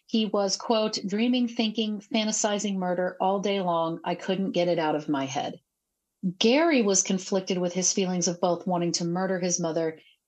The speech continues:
and being sexually attracted to her while in his teens.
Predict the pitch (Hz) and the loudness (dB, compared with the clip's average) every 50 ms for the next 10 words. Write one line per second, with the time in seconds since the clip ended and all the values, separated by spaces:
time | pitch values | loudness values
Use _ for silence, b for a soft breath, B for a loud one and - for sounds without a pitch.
0 | _ - 175 175 180 202 233 233 254 254 240 233 - - 208 190 - - - 185 | _ -4 -2 0 2 2 2 2 2 2 2 2 2 2 0 0 -2 -2 -2 -2
1 | 185 185 185 - - 247 247 240 240 - 180 185 175 180 185 175 170 170 175 165 | -2 -2 -4 -2 0 0 0 0 -2 -4 -4 -4 -4 -2 0 0 0 0 0 0
2 | 175 175 175 175 - 185 180 175 156 165 160 - - - - 180 - - - - | 0 0 0 0 -2 -2 -4 -4 -4 -4 -4 -4 -2 -2 -2 0 0 0 0 -2
3 | - - | -4 -4